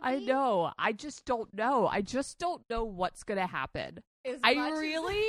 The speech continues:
Speaker 1: at this point, I'm like, there's so many directions it could go.
Speaker 2: Well, our sister-in-law happened to
Speaker 1: <sighs>
Speaker 2: mention that I should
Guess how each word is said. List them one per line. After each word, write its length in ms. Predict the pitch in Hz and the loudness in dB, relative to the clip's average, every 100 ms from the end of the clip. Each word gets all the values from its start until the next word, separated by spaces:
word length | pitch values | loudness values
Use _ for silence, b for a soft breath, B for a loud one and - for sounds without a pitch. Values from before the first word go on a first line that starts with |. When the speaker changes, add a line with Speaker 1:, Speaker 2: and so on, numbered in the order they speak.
| 427 | 0
Speaker 1:
at 120 | 302 _ | -2 _
this 200 | 269 294 | -8 -8
point, 300 | - 330 320 - | -10 -8 -8 -6
I'm 160 | 240 | -4
like, 240 | 226 233 226 | -4 -6 -4
there's 180 | 240 - | -6 -6
so 240 | - 240 | -4 -4
many 200 | 240 285 | -4 -8
directions 640 | 240 208 196 - 269 240 - _ | -6 -6 -6 -8 -12 -12 -16 _
it 180 | 214 - | -8 -8
could 320 | - 247 185 _ _ 202 - | -4 -4 -4 _ _ -8 -2
go. 500 | 220 349 - 90 71 | 0 0 -2 -4 -6
Speaker 2:
Well, 180 | 247 226 | -8 -8
our 140 | 262 | -10
sister-in-law 800 | 262 302 - 339 320 262 202 185 | -10 -16 -18 -16 -14 -12 -10 -12
happened 520 | 175 214 214 285 277 | -12 -12 -10 -10 -8
to 60 | 202 | -10
Speaker 1:
<sighs> 60 | |
Speaker 2:
mention 400 | 190 185 - 170 | -12 -14 -16 -18
that 120 | 170 165 | -16 -14
I 120 | 175 | -16
should 200 | - | -18